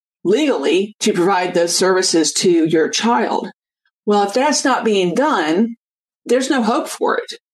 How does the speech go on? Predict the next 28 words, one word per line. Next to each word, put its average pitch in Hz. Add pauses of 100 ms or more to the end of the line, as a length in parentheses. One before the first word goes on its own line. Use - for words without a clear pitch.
You 196
can 185
have 196
all 214
the 233
I 220
E 208
P 208
meetings 196
you 180
want 208
to, 180 (460)
but 208
it -
still 202
won't, 170 (320)
they 196
won't 202
do 226
anything. 156 (840)
That's 233
what 233
we 214
found 185
in 160
our 214
case 165
anyway. 196